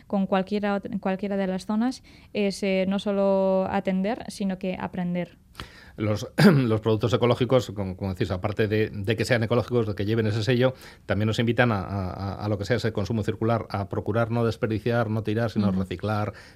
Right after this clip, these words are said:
Speaker 2: eh, la, las cuatro R's en este caso.
Speaker 1: <laughs>
Speaker 2: Eh, una vez llegamos ahí, los niños, como decías, bueno, va a haber una ludo-, ludoteca, pero también para adultos hay talleres, hay catas.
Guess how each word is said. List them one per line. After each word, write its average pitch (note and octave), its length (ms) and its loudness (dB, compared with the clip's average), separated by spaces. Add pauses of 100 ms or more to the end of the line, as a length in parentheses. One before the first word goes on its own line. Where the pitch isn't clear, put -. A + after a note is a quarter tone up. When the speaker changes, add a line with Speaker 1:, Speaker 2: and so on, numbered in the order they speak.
(140)
Speaker 2:
eh, - 160 -8
la, G2+ 240 -4
las G#2+ 160 -4
cuatro B2 280 6
R's G2 220 -2
en A2+ 60 -2
este G#2 180 -2
caso. - 340 -4
Speaker 1:
<laughs> - 460 -8
Speaker 2:
Eh, A2+ 400 4 (360)
una E3+ 240 4
vez E3 120 10
llegamos D3 340 6
ahí, F#2+ 380 2
los A2 340 2
niños, D3+ 360 2
como G#2+ 160 0
decías, G2+ 180 0
bueno, G2 220 0
va G2+ 80 2
a - 20 4
haber G#2+ 140 4
una G#2+ 180 2
ludo-, G#2 300 2
ludoteca, A2 520 2
pero G#2+ 120 -6
también A2 260 0
para A2 140 4
adultos C#3 340 2
hay C3 80 2
talleres, B2 460 0
hay B2 140 0
catas. C3 380 -2